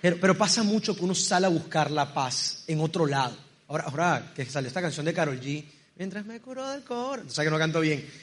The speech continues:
pero, o sea, uno cree que la paz está en la playa o en pasar más tiempo de vacaciones, o si voy a yoga, o si voy donde mis amigos.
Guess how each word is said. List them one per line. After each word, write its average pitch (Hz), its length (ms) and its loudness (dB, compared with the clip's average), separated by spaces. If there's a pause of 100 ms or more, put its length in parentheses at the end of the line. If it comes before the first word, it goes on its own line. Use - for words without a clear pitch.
(200)
pero, 190 420 8 (1080)
o 185 40 -2
sea, 254 100 2
uno 208 180 4
cree 247 160 6
que 247 60 2
la 185 140 4
paz 180 120 -4
está - 140 -6
en 202 80 0
la 196 160 0
playa 190 480 6
o 175 100 4
en 165 80 2
pasar 165 280 -2
más 165 120 -2
tiempo 180 260 -2
de 180 60 6
vacaciones, 175 880 4
o 156 120 -2
si 151 100 -6
voy 160 220 2
a 165 80 2
yoga, 180 500 6
o 160 160 6
si 160 160 -2
voy 160 240 4 (240)
donde 185 220 0
mis 170 160 2
amigos. 175 580 4